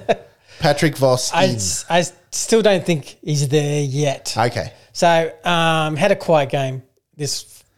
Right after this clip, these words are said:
Speaker 1: this
Speaker 2: Okay.
Speaker 1: game.
Speaker 2: All right.
Speaker 1: Had nine touches, um, no, no score. So, um, yeah, I don't think it's gonna happen. Uh, it wouldn't surprise me, um, <laughs> it was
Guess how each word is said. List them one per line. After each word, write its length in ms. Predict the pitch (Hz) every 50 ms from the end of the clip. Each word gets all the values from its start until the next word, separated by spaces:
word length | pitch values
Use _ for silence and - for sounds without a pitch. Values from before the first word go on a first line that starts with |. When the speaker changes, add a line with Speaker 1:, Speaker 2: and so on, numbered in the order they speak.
| _ _ -
Speaker 1:
this 160 | 151 131 - -
Speaker 2:
Okay. 240 | 123 139 135 175 151
Speaker 1:
game. 220 | 143 143 143 143 - 120
Speaker 2:
All 80 | 131
right. 260 | 151 156 147 151 156 -
Speaker 1:
Had 160 | 156 151 151
nine 220 | 160 160 156 147
touches, 480 | - 151 135 131 - 147 139 135 131 -
um, 440 | 143 131 127 131 131 127 123 123 131 - _ _ _
no, 180 | 131 143 139 139 - - -
no 140 | 156 139 120
score. 360 | - - - 139 135 135 135
So, 400 | - - 156 143 139 139 139 135 - - - - - - _ _ -
um, 760 | 151 147 143 143 143 139 139 143 143 139 139 139 135 139 139 - _ _ _ _ - -
yeah, 220 | - 202 190 180 165
I 80 | 170
don't 300 | 165 - - 214 220 214
think 120 | - 233 180
it's 120 | 190 - -
gonna 180 | 196 170 151
happen. 380 | 135 143 151 147 170 185 233 277 - - - _ _ _ _ _ _
Uh, 220 | - 170 165 165 - - -
it 80 | 226 208
wouldn't 220 | 175 233 285 277 -
surprise 520 | - 311 311 - 202 190 190 185 185 185
me, 380 | 170 170 165 160 156 156 - - _ _ _ _ -
um, 580 | 139 147 147 143 139 139 139 139 135 131 131 - _ _ _ _ _ _ _ _ _ _ _ _ _ _ _ _ - - - _ _ _ _ _ _ _ _ _ _ _ _ _ _ _ _ _ _ _ -
<laughs> 120 | - -
it 180 | 226 180 160 190
was 180 | 185 180 165